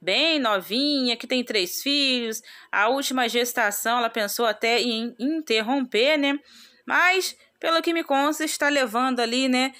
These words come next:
tudo na medida do possível, né? A filha nasceu, tem aí, acho que um ou dois meses,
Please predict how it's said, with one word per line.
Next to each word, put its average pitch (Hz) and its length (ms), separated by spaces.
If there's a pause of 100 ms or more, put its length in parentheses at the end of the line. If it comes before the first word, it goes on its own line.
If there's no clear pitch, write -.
(420)
tudo 254 560
na 254 160
medida 226 400
do 233 80
possível, 165 800
né? 165 260
A 269 180
filha 175 300
nasceu, 285 720
tem 233 260
aí, 220 160
acho 220 200
que 190 200
um 247 260
ou 202 80
dois 185 280
meses, 240 580